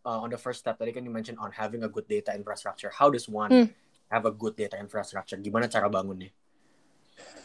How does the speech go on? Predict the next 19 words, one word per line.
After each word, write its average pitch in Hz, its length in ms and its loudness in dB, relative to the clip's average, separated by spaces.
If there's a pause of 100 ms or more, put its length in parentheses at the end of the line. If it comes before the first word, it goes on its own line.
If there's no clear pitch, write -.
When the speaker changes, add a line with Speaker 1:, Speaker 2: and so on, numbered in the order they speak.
(760)
Speaker 2:
Um, 285 240 10
it's 285 260 2
actually, 349 800 2
mm, 285 400 -4 (640)
uh, 240 100 8
simple 277 540 6
sih. 202 240 -4
Maksudnya 311 320 2
kayak 214 240 2 (320)
you 233 160 4
don't 240 240 6
have 302 240 0
to, 240 480 2 (240)
to 226 420 2
have, 233 220 4
like, 208 160 0
a 214 80 -2
sophisticated, 214 840 0 (220)
uh, 170 400 -2